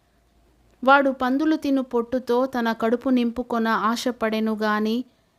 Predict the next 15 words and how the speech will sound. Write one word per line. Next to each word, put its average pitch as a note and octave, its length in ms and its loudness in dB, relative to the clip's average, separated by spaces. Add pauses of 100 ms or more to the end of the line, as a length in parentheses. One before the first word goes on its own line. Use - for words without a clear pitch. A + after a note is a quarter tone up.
(320)
ఎవడునూ D4 680 4
వానికేమియూ A#3+ 920 0
ఇయ్యలేదు. A3 760 -2 (600)
అయితే C#4+ 320 2
బుద్ధి B3+ 340 0
వచ్చినప్పుడు A#3+ 920 0 (340)
వాడు, A3+ 440 2 (580)
'నా C#4 140 6
తండ్రి C#4 380 2
యొద్ద D4+ 260 2
ఎంతోమంది C4+ 800 0
కూలివాండ్రకు B3 960 0
అన్నము A#3+ 460 2
సమృద్ధిగా A3+ 720 0
ఉన్నది, A3 600 -2